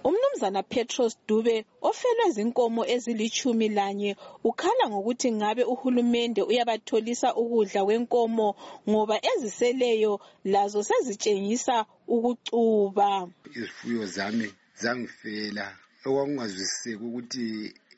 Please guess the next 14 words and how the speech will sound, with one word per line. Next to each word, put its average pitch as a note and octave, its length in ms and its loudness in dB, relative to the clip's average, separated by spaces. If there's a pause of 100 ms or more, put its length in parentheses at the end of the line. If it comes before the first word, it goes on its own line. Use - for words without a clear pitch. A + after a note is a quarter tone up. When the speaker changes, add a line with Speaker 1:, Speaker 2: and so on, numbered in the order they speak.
Speaker 2:
zibulawa A2 600 -4
kuyini, A2 480 -6
zazisifa A2+ 680 -6
ngokusa G#2 500 -8
kwamalanga A2 640 -6
zisifa. G#2 640 -10 (260)
Kungathi D3 640 -2
into D3 200 -6
yankhona C3+ 360 -4
yisanyongo, C#3 1000 -2 (240)
ngicabangele A#2 580 -8
la G#2+ 100 -6
ku-black B2 520 -6
leg. C#3 500 -2